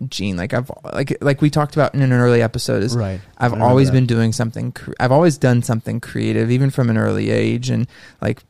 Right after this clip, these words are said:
Speaker 1: picking up guitar when I was in fifth grade. So at whatever age, I think, like, ten years old or something like that. Like, and then being in band and m-, being in a hardcore band and all these kind of things along the way. And, like, I don't even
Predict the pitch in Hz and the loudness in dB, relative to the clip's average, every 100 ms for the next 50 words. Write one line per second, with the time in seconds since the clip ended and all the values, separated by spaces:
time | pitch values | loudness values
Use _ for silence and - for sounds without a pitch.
0 | _ 135 127 123 117 113 123 110 107 107 | _ -2 2 2 0 -2 2 2 2 2
1 | 107 107 - 120 - - 110 104 - 120 | 0 -4 -4 -6 -4 -2 -2 -2 -4 -2
2 | 110 101 - 120 117 117 113 117 117 120 | 0 -2 -4 -4 -2 0 0 -2 -4 -6
3 | - - - 135 127 117 113 110 110 95 | -6 -10 -2 2 4 4 4 4 4 2
4 | 113 117 120 - 69 - - - - - | -2 -4 -6 -8 -10 -8 -6 -6 -8 -12
5 | - - _ 107 110 117 113 - 127 131 | -20 -20 _ 0 4 4 2 -2 0 2
6 | 131 120 113 117 110 104 101 104 110 135 | 4 2 2 0 0 -2 -6 -8 -8 -12
7 | - - 139 131 147 131 147 165 135 135 | -16 -8 -6 -6 -2 2 4 4 4 4
8 | 113 107 110 151 143 131 113 117 110 110 | 2 0 0 -2 2 0 2 0 0 -2
9 | 139 170 165 156 143 123 117 107 110 117 | -2 -2 -2 -2 0 0 0 -4 -6 -6
10 | 107 110 110 107 110 107 107 110 110 - | -4 -2 -2 -2 -2 -2 -2 -4 -8 -10
11 | _ _ - 185 123 | _ _ -4 0 2